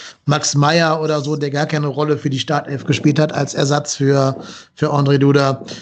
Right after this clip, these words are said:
oder halt Thielmann oder so. Ähm, also die, die werden ja auch vom Kopf gestoßen quasi.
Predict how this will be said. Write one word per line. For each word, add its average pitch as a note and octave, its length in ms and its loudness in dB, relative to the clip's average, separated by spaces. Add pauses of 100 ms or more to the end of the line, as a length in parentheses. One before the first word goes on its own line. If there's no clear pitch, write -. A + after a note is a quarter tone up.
(160)
oder A#2+ 180 0
halt A2+ 140 0
Thielmann C3+ 380 2
oder C3 180 0
so. B2 240 2 (380)
Ähm, C3+ 440 0
also B2 160 -2
die, C3 260 0
die C3+ 180 2
werden C#3 160 2
ja C3 100 2
auch - 140 0
vom E3 180 0
Kopf F3 220 -2
gestoßen F3 520 2
quasi. E3+ 500 0